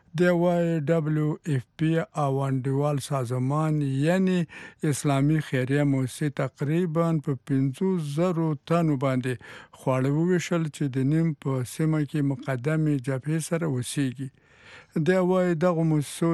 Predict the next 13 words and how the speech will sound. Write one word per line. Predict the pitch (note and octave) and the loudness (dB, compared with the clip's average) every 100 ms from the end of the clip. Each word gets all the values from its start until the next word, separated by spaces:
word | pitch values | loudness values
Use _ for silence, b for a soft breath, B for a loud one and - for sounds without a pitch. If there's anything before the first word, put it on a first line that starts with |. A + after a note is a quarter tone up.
| C#3+ | 2
د | D3 C#3 C#3 | 0 0 0
ویش | F3 F3+ - - | 2 0 -4 -4
په | D3 C#3+ C#3 C#3 C3+ B2+ B2+ | -2 0 -2 -2 -4 -4 0
دوه | D#3 D3+ D3 | 0 2 0
مرکزونو | C3+ B2+ B2 C3 B2 E3+ F#3+ E3 | -2 -4 -4 -4 0 2 2 2
کې | F#3+ F3 - - - _ C3+ | 0 0 -4 -20 -20 _ -2
د | C3+ B2 | 0 2
دوه | D#3+ E3 D3 | 2 4 2
میاشتو | E3+ E3+ - C#3+ C3 | 2 2 0 -2 -2
لپاره | A#2+ D3+ D3+ B2+ | 0 -2 0 -2
خواړه | - C3 C3+ D#3 D#3 E3+ | -2 0 2 0 -2 -2
ویشلي | C3+ B2 D3+ C3 B2 A#2+ | -2 -2 0 0 0 -4
دي. | A#2+ | -12